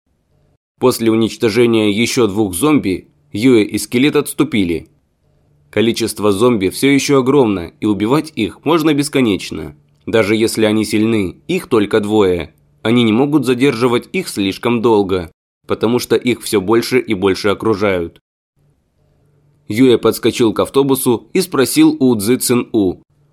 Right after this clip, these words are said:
«Как вы? Успеваете?» «Да, эти трое тоже начали носить еду в обмен на место в автобусе».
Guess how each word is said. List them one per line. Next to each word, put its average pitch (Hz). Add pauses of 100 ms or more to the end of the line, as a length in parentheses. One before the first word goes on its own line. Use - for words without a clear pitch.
(200)
«Как 131
вы? 87 (200)
Успеваете?» 113 (1000)
«Да, 156 (280)
эти 156
трое 202
тоже 180
начали 139
носить 120
еду 120 (200)
в 127
обмен 131
на 120
место 131
в 123
автобусе». 101